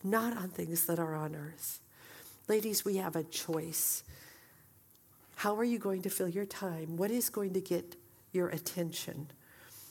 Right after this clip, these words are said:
Where are you going to spend your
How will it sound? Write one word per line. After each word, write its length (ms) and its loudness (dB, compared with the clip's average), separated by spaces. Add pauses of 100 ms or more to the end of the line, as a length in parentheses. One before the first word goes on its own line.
(420)
Where 320 4
are 60 2
you 160 0
going 280 2
to 120 -2
spend 680 2 (380)
your 380 4